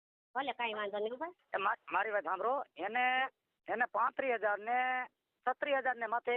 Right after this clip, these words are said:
Speaker 2: એકસો એકાવન રૂપિયા એની માથે દંડ છે.
Speaker 1: હા.
Speaker 2: તમે
Speaker 1: એની
Speaker 2: તમારે
Speaker 1: માથે
Speaker 2: પાંચસો
Speaker 1: છત્રીસ હજાર ને, છત્રીસ હજાર એના.
Speaker 2: હા, છત્રીસ હજાર ને એકસો એકાવન એનો દંડ છે.
Speaker 1: હા.
Speaker 2: હા.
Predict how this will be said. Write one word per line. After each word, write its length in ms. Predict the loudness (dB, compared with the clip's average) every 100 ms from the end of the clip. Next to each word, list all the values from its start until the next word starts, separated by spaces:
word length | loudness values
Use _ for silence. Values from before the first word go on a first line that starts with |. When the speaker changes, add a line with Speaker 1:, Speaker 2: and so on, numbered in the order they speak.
| 2
Speaker 2:
એકસો 200 | 2 0
એકાવન 320 | 0 0 -4
રૂપિયા 320 | -6 -8 -8
એની 120 | -8
માથે 220 | -6 -4 -4
દંડ 220 | -8 -10
છે. 140 | -18 -20 _ _ -20 _ _ -10
Speaker 1:
હા. 240 | -6 -6 -8 _ _ _ _ _ _ _ _ _ _ _ _ _ _ _ _ _ -4
Speaker 2:
તમે 120 | 0 4
Speaker 1:
એની 100 | 4
Speaker 2:
તમારે 180 | 4
Speaker 1:
માથે 80 | 2
Speaker 2:
પાંચસો 240 | -2 0 0
Speaker 1:
છત્રીસ 180 | 2
હજાર 160 | 2 0
ને, 100 | 0 -4 -8 _
છત્રીસ 380 | -2 0 0 2
હજાર 140 | 0
એના. 220 | 2 0 -4 _ _ _ _ -2
Speaker 2:
હા, 400 | 2 4 4 2
છત્રીસ 500 | -2 0 2 2 4
હજાર 240 | 2 2
ને 180 | 0 2 2 2 2
એકસો 220 | 0 0 2
એકાવન 400 | 2 0 -4 -4
એનો 180 | -6
દંડ 260 | -4 -4 -6
છે. 120 | -14 -18 -20 -18 -16 -14 -12 -8
Speaker 1:
હા. 200 | -6 -8 -12 _ _ _ _ _ -2
Speaker 2:
હા. 280 | 4 4 4